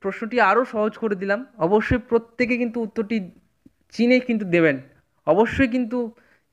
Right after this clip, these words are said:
এই প্রশ্নটি কিন্তু খুবই গুরুত্বপূর্ণ এবং এটির উত্তর কিন্তু চাই, অবশ্যই প্রত্যেকেই উত্তরটি করবেন।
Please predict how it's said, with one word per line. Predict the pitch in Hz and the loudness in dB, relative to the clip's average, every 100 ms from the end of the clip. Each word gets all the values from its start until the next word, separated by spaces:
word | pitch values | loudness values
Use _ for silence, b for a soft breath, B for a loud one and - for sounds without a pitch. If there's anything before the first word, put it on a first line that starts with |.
| _ _ - | _ _ 2
এই | 202 | 2
প্রশ্নটি | 196 233 - 220 233 | 2 -4 -4 -6 -4
কিন্তু | 233 226 | -4 -6
খুবই | - 240 247 | -4 0 2
গুরুত্বপূর্ণ | 196 220 214 214 214 214 | 2 0 0 -4 -2 0
এবং | 196 202 175 | 2 0 2
এটির | 185 226 214 | 0 0 -2
উত্তর | 196 - 202 | -2 -2 -2
কিন্তু | 196 190 | -2 -2
চাই, | 180 143 131 | 2 2 0
অবশ্যই | 151 190 - 190 | -2 -4 -4 -6
প্রত্যেকেই | - 202 - 226 226 | -4 -8 -4 -2 0
উত্তরটি | 202 208 190 | -2 -2 -2
করবেন। | 180 160 147 | 0 -2 -4